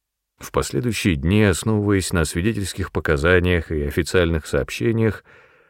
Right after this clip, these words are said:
удалось свести вместе все разрозненные события. Благодаря информации, предоставленной Нэнси Молино полицейскому оперативному центру,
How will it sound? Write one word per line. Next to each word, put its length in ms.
удалось 460
свести 540
вместе 600
все 320
разрозненные 760
события. 600
Благодаря 460
информации, 800
предоставленной 800
Нэнси 360
Молино 460
полицейскому 800
оперативному 760
центру, 640